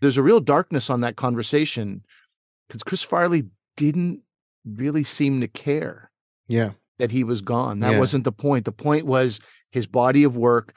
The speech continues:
Speaker 1: how beloved he was, how awesome he was. And it, it's like he couldn't hear that part about, like, "Yeah, but now we don't have him." So you see that he made some mistakes there.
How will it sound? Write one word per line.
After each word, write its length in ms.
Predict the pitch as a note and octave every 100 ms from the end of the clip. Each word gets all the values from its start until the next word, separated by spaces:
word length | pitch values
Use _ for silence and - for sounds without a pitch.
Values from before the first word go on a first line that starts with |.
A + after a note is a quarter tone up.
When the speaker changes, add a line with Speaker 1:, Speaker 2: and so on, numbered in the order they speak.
| _
Speaker 1:
how 160 | - C#3
beloved 540 | G#2+ B2 A#2 B2 A2+
he 100 | B2
was, 300 | A2+ A#2 G#2
how 240 | - C3 -
awesome 400 | A2 A2+ - A2+
he 140 | A2
was. 420 | G#2 G2+ - - - _ _ _ _ _
And 400 | A2+ G#2+ G#2+ G#2+ A2
it, 120 | B2+
it's 400 | A#2+ C3+ A2+ -
like 120 | B2
he 120 | B2
couldn't 280 | - D#3 C3+
hear 320 | - C#3 B2+
that 200 | A#2+ A2+
part 280 | - A#2 A2
about, 280 | G2+ A2 A#2+
like, 200 | A2 G#2+
"Yeah, 140 | A#2+
but 140 | A#2 A#2
now 240 | A#2+ B2
we 160 | B2 A2+
don't 300 | A#2+ A#2 A#2
have 300 | A#2 A#2 G#2+
him." 180 | G2
So 160 | F#2 -
you 160 | G#2+ G#2+
see 280 | - C3 A2+
that 160 | A2
he 100 | A2+
made 280 | A2+ A#2+ A2+
some 220 | - A2
mistakes 580 | G#2+ - A#2+ A#2+ G#2+ -
there. 360 | A2 G2 F#2